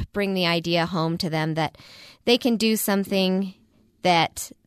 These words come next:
they want to do, whether or not it's sports or art. I really try to encourage just the pursuit of your dream, 'cause there's so many people who'll tell you, "Oh, you're never gonna make it as an artist. You, you need a real job." But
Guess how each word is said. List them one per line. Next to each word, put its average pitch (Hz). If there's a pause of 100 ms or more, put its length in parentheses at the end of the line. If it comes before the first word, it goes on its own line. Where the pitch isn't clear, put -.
they 196
want 165
to -
do, 160
whether 247
or 214
not 180
it's -
sports -
or 170
art. 160
I 208 (200)
really 214
try 175
to 175
encourage 160
just -
the 185
pursuit 180
of 135 (300)
your 165
dream, 156
'cause 190
there's 214
so 240
many 202
people 165
who'll 156
tell 156
you, 151
"Oh, 143
you're 175
never 151
gonna 143
make 127
it -
as -
an 82
artist. 104
You, - (120)
you 185
need 175
a 175
real 180
job." 110 (560)
But 175